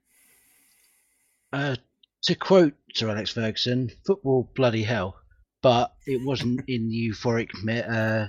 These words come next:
tone that he used it in. Um, <sighs> I spent Saturday watching us dominate a poor Port Vale side who are still above us in the table. But, like, we've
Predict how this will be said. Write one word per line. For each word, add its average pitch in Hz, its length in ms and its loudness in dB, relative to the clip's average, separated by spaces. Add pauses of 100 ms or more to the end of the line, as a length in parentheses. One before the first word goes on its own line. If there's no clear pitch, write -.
(220)
tone 113 220 0
that 113 100 -6
he 127 100 -2
used 107 300 -4
it 92 100 -6
in. 123 180 -6 (680)
Um, 147 460 6
<sighs> - 1600 -12
I 131 100 0
spent 190 380 0
Saturday 151 460 4
watching 156 580 -2
us - 360 -2 (840)
dominate 180 580 6
a 120 120 -4 (240)
poor 175 240 6
Port 165 240 2
Vale 139 240 4
side 113 280 -2
who 139 120 -2
are 131 60 0
still - 360 -2
above 131 220 -2
us - 140 -6
in 104 100 -6
the 104 60 -10
table. - 340 -6 (1300)
But, 120 300 4 (200)
like, 127 280 0 (500)
we've 139 220 -2